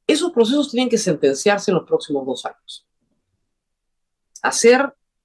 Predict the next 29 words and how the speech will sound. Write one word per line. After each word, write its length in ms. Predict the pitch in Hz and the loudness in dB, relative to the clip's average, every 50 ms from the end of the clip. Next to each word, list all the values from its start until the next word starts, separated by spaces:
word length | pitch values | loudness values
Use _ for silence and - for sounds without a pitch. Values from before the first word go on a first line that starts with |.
| _ _ | _ _
una 240 | - 165 175 175 170 | -12 -8 -2 0 2
dedicación 800 | 156 139 131 123 - 117 120 - - 190 196 202 196 196 - - _ | 2 2 0 -2 -4 -8 -8 -4 -2 -2 -2 -2 -2 -6 -10 -12 _
full, 340 | - - - 262 359 392 453 - - - _ _ _ _ _ _ _ _ _ _ | -10 -4 0 2 4 4 2 0 -4 -16 _ _ _ _ _ _ _ _ _ _
y 200 | 175 180 226 294 | -4 -2 0 0
eso 280 | 320 - - 311 254 - | 0 -2 -2 -2 -2 0
depende 380 | - - 247 262 262 277 226 | 0 0 -2 -2 -2 -4 -4
ya 160 | 208 226 240 | -4 -4 -6
no 100 | 247 262 | -4 -4
de 60 | 262 233 | -2 -2
los 180 | 202 - - | -2 -2 -4
fiscales, 580 | - - 247 254 254 233 254 254 - - - - | -6 -8 -8 -6 -4 -4 -4 -4 -4 -6 -10 -12
depende 380 | - - - 214 - - 269 | -10 -6 -6 -6 -6 -6 -4
de 120 | - - 147 | -2 -2 -2
los 300 | - - - - - - - | -2 -4 -12 -14 -14 -8 -8
jueces. 640 | 302 339 349 - - - - - - - - _ _ _ _ _ _ _ _ _ _ _ _ _ | -6 -6 -6 -8 -14 -14 -16 -18 -18 -18 -18 _ _ _ _ _ _ _ _ _ _ _ _ _
Y 100 | - 190 | -4 -2
los 140 | 185 180 180 | 0 0 0
jueces 380 | - - 285 311 - - 240 | 0 -2 -2 -2 -4 -6 -12
tienen 240 | - - 226 262 247 | -14 -14 -6 -2 0
en 60 | 220 | 0
esto 200 | 208 226 - - | 0 0 -2 -6
un 60 | 240 214 | -6 -2
papel 320 | 208 190 - 208 220 220 | -2 0 2 0 0 0
protagónico 840 | - - 202 180 - - 156 - 151 180 175 147 143 143 - 175 - | 0 -2 -2 -2 -2 -6 -12 -8 -6 -6 -6 -6 -8 -14 -16 -10 -6
que 120 | - 156 | -6 -6
no 160 | 170 220 349 | -4 -4 -6
se 140 | 370 - 302 | -4 -4 -6
está 200 | 262 - - 285 | -4 0 0 2
viendo. 540 | 285 320 392 480 494 427 277 - 480 - _ | 4 6 6 8 6 6 2 0 -2 -6 _